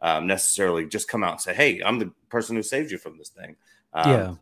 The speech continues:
Speaker 1: leading him on a personal journey. It makes the most sense to me. It was Ahsoka. Um,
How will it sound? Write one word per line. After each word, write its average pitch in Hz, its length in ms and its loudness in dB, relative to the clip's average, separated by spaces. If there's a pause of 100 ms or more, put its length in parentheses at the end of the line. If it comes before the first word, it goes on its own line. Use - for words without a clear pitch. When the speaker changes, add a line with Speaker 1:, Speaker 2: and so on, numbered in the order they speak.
Speaker 1:
leading 113 200 2
him 110 120 2
on 101 140 2
a 90 40 -4
personal 92 400 -6
journey. 90 320 -4
It 110 120 -2
makes 156 220 0
the 156 100 -2
most 139 320 -2
sense 120 260 -4
to 107 80 -10
me. 107 180 0
It 95 80 -2
was 95 160 -6
Ahsoka. - 460 -8 (380)
Um, 78 500 -4